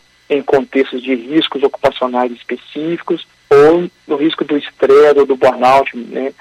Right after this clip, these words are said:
Às vezes não tem o es-, o risco físico, mas o risco ao estresse ou ao burnout diante do ambiente de trabalho. A gente sempre bate na tecla da importância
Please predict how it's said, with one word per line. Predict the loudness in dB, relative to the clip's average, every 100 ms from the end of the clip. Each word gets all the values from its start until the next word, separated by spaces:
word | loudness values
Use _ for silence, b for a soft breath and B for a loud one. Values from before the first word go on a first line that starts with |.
| B -8
Às |
vezes | -4 -4
não | -2
tem | -2
o | -4
es-, | -8 _ _ _
o | -10
risco | -8 -10 -10 -12 -10
físico, | -6 -6 -6 -6
mas | -6 -4
o |
risco | -6 -8 -6
ao | -6
estresse | -8 -6 -6 -6
ou | -6
ao |
burnout | -4 -4 -2 -2 -4 B B B -10
diante | -10 -6
do | -6
ambiente | -4 -4 -6 -10
de |
trabalho. | -6 -4 2 2 2
A | -2
gente | -8 -10 -12 b _ _ _
sempre | -4 -4 -4
bate | -2 0 0 0
na | -2
tecla | -2 -4 -2 0
da | 0
importância | -2 -4 -6 -8 _ 0 0 0 -4